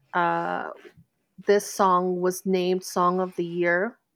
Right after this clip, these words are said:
was Billie Eilish and Finneas, What Was I Made For?, which is from the Barbie soundtrack. We know that twenty twenty-three was the year of Barbie, the year of the girl. And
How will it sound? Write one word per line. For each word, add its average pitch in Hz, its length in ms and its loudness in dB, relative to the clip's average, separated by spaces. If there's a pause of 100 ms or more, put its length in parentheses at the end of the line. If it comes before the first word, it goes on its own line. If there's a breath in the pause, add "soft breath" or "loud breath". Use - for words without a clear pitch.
(140)
was 175 460 0
Billie 180 360 2
Eilish 170 600 -2
and 175 140 -4
Finneas, 165 580 -2
What 165 300 -2
Was 170 200 -2
I 165 120 0
Made 165 280 -4
For?, 214 280 2
which 185 240 -2
is 180 140 -4
from 165 400 0 (640 soft breath)
the 220 100 0
Barbie 202 400 4
soundtrack. 240 880 0 (680)
We 247 180 0
know 247 260 2
that 247 160 0
twenty 233 300 0
twenty-three 220 600 -2
was 208 340 2
the 202 120 -2
year 190 360 2
of 185 300 -4
Barbie, 175 420 0
the 175 140 -4
year 175 460 -2
of 185 260 -4
the 190 80 -2
girl. 160 540 0 (600 soft breath)
And 202 640 2